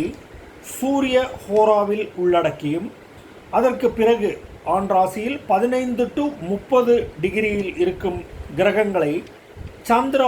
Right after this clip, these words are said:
ஹோராவில் குறிக்கு-, குறிப்பிட்டு கணக்கிடப்படுகிறது. அதேபோல் பெண் ராசியில்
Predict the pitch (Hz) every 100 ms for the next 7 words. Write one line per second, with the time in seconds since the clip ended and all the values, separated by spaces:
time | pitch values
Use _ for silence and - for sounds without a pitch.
0 | - 196 196 190 185 208 220 - - -
1 | - 202 208 - 190 - - 202 - -
2 | - 277 294 185 180 - 156 151 135 123
3 | 117 - - 127 170 190 196 202 - -
4 | - - - - 240 269 269 240 - 208
5 | 214